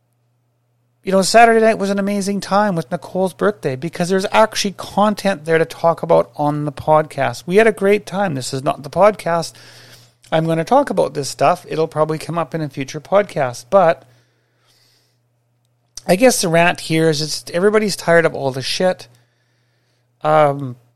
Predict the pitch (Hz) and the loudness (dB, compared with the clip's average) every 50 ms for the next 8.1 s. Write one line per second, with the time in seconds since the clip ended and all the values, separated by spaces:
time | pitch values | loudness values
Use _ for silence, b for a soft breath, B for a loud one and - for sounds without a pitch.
0 | _ _ _ _ _ - - 147 170 208 214 214 208 214 - 180 170 185 180 170 | _ _ _ _ _ -10 -2 2 4 4 4 4 2 0 0 0 0 0 0 -2
1 | 156 147 147 156 147 160 175 180 165 160 170 175 175 160 - - 170 175 175 175 | -6 -6 -4 -4 -2 0 0 -2 -2 -4 -4 -4 -4 -6 -4 0 0 0 0 0
2 | - - - 175 170 175 175 180 185 180 180 170 - - - 151 - _ _ _ | -6 -6 -4 -2 -2 0 2 2 2 2 0 -2 -4 -6 -6 -6 -6 _ _ _
3 | _ _ _ _ _ _ _ _ _ _ _ _ _ _ _ _ _ - 170 175 | _ _ _ _ _ _ _ _ _ _ _ _ _ _ _ _ _ -8 -6 -4
4 | 170 - - - 180 165 - - - _ _ _ _ _ 143 147 151 - - 165 | -4 -4 -2 0 0 0 0 -4 -20 _ _ _ _ _ -14 -12 -10 -8 -6 -6
5 | 165 160 156 160 139 _ _ _ _ _ _ _ - 165 143 - - - - 170 | -6 -6 -6 -10 -14 _ _ _ _ _ _ _ -14 -12 -12 -12 -10 -6 -2 -2
6 | 165 165 151 139 - _ _ _ _ _ _ _ _ _ _ _ _ _ _ _ | -2 -2 -4 -6 -12 _ _ _ _ _ _ _ _ _ _ _ _ _ _ _
7 | _ _ _ _ _ - - 156 156 202 170 165 151 107 135 165 196 196 160 143 | _ _ _ _ _ -10 -6 0 0 0 2 0 -2 -2 0 2 2 2 2 0
8 | 135 127 | -6 -8